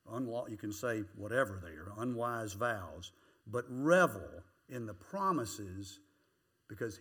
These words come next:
He's made an oath to us, and He always keeps His word.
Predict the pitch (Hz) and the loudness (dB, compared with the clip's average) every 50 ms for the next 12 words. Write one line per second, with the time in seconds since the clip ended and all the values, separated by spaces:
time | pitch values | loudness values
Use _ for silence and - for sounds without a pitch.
0 | - - - 170 208 247 262 208 151 156 151 143 143 131 127 120 123 123 123 123 | -14 -8 -2 2 6 6 6 6 6 4 4 4 4 4 2 0 2 2 2 2
1 | 127 120 - - - 120 110 113 139 151 120 98 - 95 - - - - - _ | 2 0 -4 -8 -4 0 4 4 6 4 4 0 -2 -10 -12 -12 -12 -14 -16 _
2 | _ _ _ _ _ _ _ _ _ _ _ _ - - 104 92 135 131 - - | _ _ _ _ _ _ _ _ _ _ _ _ -16 -14 -10 -6 -6 -8 -8 -10
3 | - - - 160 151 143 131 120 117 110 104 104 - - - 120 113 104 - - | -10 -6 0 4 4 4 6 4 2 0 0 -4 -6 -8 -8 -8 -8 -8 -10 -8
4 | 113 107 95 90 95 98 101 92 82 - 80 | -6 -6 -6 -6 -6 -6 -6 -6 -8 -12 -16